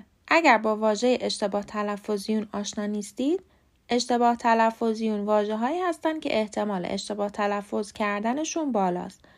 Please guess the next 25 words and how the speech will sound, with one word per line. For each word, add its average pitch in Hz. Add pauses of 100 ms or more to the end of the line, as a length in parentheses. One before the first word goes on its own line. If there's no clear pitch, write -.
(180)
در 226
فصل 233
اول 202
هم 349
چند 262
تا 214
اپیزود 208
در 214
مورد 208
اشتباه 208
تلفظیون 196
داشتم. 185 (440)
سه -
تا 320
لغت 233
می‌گم 370
ببینید 233
که 240
تلفظشون 220
درسته 269
یا 226
نه. 196 (420)
Automatically، 220 (480)
technically، 214 (540)
physically. 208